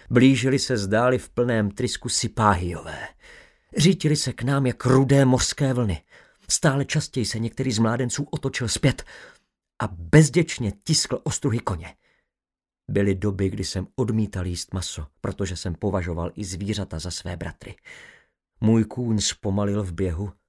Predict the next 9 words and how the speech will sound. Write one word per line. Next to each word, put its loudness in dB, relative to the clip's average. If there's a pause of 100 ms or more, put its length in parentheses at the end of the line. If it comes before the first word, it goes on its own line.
(320)
pozvedl 0
tázavě -2
hlavu -4
a -10
odfrkával -6
skrvavenými 0
nozdrami. -2 (480)
Jeho 4
hlava, -2